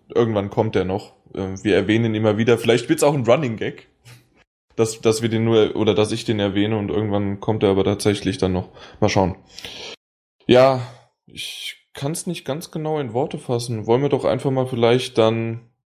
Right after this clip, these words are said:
äh, so wie's angefangen hat. Also, wie hat sich die P S vier entwickelt? Wir wussten von Anfang an natürlich, so wie's auch bei der P S drei war, die P S drei war nicht am Anfang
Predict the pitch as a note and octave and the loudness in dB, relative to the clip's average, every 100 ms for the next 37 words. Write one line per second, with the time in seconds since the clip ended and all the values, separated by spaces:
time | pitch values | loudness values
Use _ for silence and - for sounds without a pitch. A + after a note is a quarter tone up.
0 | _ - F2+ A2+ G#2+ C3 C#3 C#3 A2+ D3 | _ -10 -6 -6 2 4 4 2 0 0
1 | D#3+ D3+ B2 A#2 A#2 G#2 - - - A2+ | -2 0 0 0 -2 -2 -6 -4 -2 2
2 | A#2+ - G#2+ D3 D#3 D#3 - D3 C#3+ - | 2 0 0 0 2 -2 0 0 0 -4
3 | - _ _ B2 B2 C#3 C#3 C3+ - C#3 | -16 _ _ -4 0 2 2 2 -2 2
4 | C#3 G#2 A#2+ C3 B2+ G2 F#2 - A#2 A2+ | 2 2 -2 -2 0 -2 -4 -2 0 2
5 | D3 - B2 C3 A#2 B2 B2+ A#2+ D3 B2+ | 0 -2 0 2 2 2 2 2 2 0
6 | - C#3+ C3+ B2 B2 A2+ A#2+ A2 A#2+ A2 | 0 0 0 -2 -2 -2 0 2 2 2
7 | A2 A2+ A2 - G2 A#2+ B2 A#2+ G#2+ - | 2 -2 -2 -4 0 0 2 0 0 -2
8 | C3 B2 - D3+ F3 C#3 D3 D3 C3 A2+ | -2 0 2 2 4 0 0 -2 -4 -4
9 | C#3 - C#3 B2+ | -6 -4 -6 -6